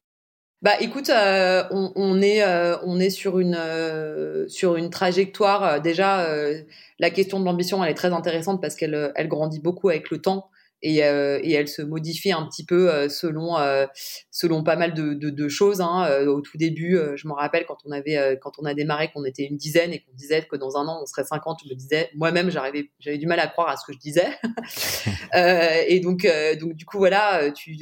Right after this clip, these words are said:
la, la, la boîte grandit et puis ensuite, euh, je trouve que de, de, de, de déménager dans cette, euh,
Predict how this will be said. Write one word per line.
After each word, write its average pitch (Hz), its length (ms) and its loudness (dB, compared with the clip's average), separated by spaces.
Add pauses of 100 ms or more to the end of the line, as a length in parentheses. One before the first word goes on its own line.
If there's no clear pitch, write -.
la, 147 120 2
la, 147 120 2
la 151 160 2
boîte 165 240 0
grandit 160 580 -2
et 190 80 6
puis 180 140 -6
ensuite, 160 400 -8
euh, 151 200 2 (300)
je - 80 -16
trouve 185 160 -4
que 185 100 2
de, 156 200 -2
de, 151 220 -4
de, 147 420 -2
de 147 160 -4
déménager 175 640 2
dans 160 140 -2
cette, - 260 -6
euh, 139 220 0